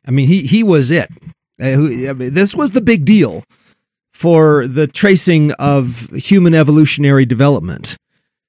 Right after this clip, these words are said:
But Neanderthal man turns out, by all this D N A analysis, fully human. Fully human, yep. Mm-hmm, yep. So much for the hype.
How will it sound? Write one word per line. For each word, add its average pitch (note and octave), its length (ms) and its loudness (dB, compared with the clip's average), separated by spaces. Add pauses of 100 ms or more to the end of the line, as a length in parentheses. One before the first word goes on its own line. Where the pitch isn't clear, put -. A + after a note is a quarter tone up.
(160)
But D3+ 140 2
Neanderthal G#3+ 460 2
man F#3+ 260 2
turns F3+ 260 2
out, F#3 300 0
by D#3 300 2 (360)
all D3 200 -2
this D#3 260 -2 (180)
D C#3+ 200 4
N D3+ 80 4
A D3+ 80 4
analysis, C#3+ 1000 0
fully E3+ 320 2
human. C3+ 380 2 (560)
Fully F3 220 4
human, C#3 260 2
yep. D#3+ 160 -2 (120)
Mm-hmm, C#3+ 280 -4 (160)
yep. F3 180 -6 (600)
So F#3 180 0
much A#3 160 2
for A3 140 2
the F3+ 80 4
hype. F#3+ 400 2